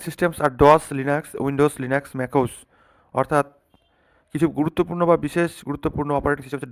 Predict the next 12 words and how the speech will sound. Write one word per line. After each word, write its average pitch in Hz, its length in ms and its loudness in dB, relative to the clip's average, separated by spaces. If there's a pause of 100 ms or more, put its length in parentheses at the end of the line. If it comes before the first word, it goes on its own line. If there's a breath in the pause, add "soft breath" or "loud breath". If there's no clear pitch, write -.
dos, 143 160 2 (200)
Unix, 143 180 -6 (220)
Windows, 135 260 -4 (100)
Linux 135 220 -4 (260)
এবং 139 100 -4 (120)
mac 131 200 -4
O - 20 -6 (100)
S, - 20 -20 (720 soft breath)
ঠিক 147 160 6
আছে? 180 120 4 (140)
There 156 160 10
are 165 80 6